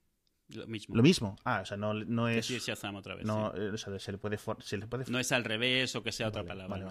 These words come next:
Speaker 2: vale. No sabía si se le podía forzar o si se le acababa el tiempo o la estamina o algo
Speaker 1: Sí.
Speaker 2: así.
Speaker 1: De hecho, en las peli-, eh, en los cómics, Shazam es uno de los pocos que puede vencer a Superman porque su poder es mágico
Speaker 2: Sí.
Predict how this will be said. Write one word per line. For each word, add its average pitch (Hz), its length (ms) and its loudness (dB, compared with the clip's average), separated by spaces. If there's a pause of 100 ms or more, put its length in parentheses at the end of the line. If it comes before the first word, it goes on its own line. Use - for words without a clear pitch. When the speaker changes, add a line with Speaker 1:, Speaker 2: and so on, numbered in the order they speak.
(100)
Speaker 2:
vale. 107 100 -14
No 104 100 -4
sabía 107 240 0
si 113 80 0
se 110 120 0
le 104 60 2
podía 101 240 0
forzar 151 440 2
o 151 40 2
si 117 120 -4
se - 100 -4
le 98 80 -4
acababa 98 260 -2
el 95 120 -6
tiempo 151 360 2
o 131 380 -2
la 98 80 -4
estamina 127 640 0
o 107 60 -2
algo 98 160 -4
Speaker 1:
Sí. - 80 -8
Speaker 2:
así. - 20 -2
Speaker 1:
De 120 100 2
hecho, 131 180 0
en 185 100 0
las 156 240 -2
peli-, 139 340 -2
eh, 123 220 0
en 120 80 -2
los 117 160 -4
cómics, 156 560 -6
Shazam 123 480 -6
es - 120 -6
uno 156 140 0
de 151 80 -2
los 131 160 -6
pocos 151 320 -6
que 127 100 -6
puede 127 300 -4
vencer 127 320 -6
a 127 60 -6
Superman 127 480 -4
porque 110 220 -8
su 110 160 -8
poder 113 260 -4
es 113 80 -8
mágico 120 500 -8
Speaker 2:
Sí. 113 240 4